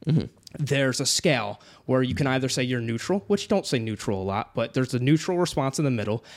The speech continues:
Speaker 2: and then there's a slightly, moderately, or strongly agree, and a slightly, moderately, strongly disagree with the statement. So it's essentially a seven-point scale with a neutral and slightly, moderately, strongly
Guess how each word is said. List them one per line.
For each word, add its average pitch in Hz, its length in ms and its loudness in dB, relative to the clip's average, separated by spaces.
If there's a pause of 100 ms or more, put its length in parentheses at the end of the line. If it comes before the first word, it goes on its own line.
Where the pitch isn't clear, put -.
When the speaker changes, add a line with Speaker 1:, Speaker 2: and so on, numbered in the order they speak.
Speaker 2:
and 139 140 0
then 139 140 0
there's 135 220 0
a 120 160 0 (160)
slightly, 185 880 0 (260)
moderately, 147 760 4
or 131 140 0
strongly 139 680 2
agree, 104 540 -4
and 123 120 -4
a 120 60 -4
slightly, 135 680 0 (120)
moderately, 131 680 0
strongly 131 540 0
disagree 110 460 -2
with 98 120 -10
the 101 80 -8
statement. - 500 -6 (240)
So - 100 -2
it's 131 100 -2
essentially 156 380 -2
a 120 60 -2
seven-point 135 560 -2
scale 110 280 -2
with 104 100 -6
a 104 60 -6
neutral 147 460 0 (220)
and 117 200 -4 (320)
slightly, 151 500 2
moderately, 120 360 0
strongly 175 480 0